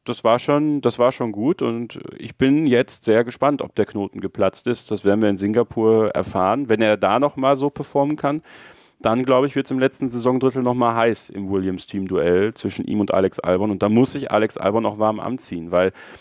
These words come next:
Carlos Sainz gehört schon zu den besseren Fahrern in der Formel eins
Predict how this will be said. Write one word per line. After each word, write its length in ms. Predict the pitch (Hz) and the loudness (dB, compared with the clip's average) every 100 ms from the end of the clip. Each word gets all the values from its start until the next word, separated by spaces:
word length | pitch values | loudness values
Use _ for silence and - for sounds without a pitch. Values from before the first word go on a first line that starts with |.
| - _ _ - | -20 _ _ -4
Carlos 340 | 110 117 - | 0 0 0
Sainz 460 | 101 117 131 - - | -2 -2 -4 -8 -4
gehört 300 | 110 110 120 | 0 0 0
schon 200 | 127 120 | -6 -6
zu 120 | - | -4
den 180 | 117 113 | -2 2
besseren 400 | 131 - 110 98 | 0 0 -4 -4
Fahrern 400 | - 87 87 85 | -2 0 0 -4
in 160 | 90 | -6
der 140 | 90 82 | -6 -6
Formel 340 | 92 85 85 | -4 -4 -4
eins 420 | - 76 - - | -6 -8 -10 -18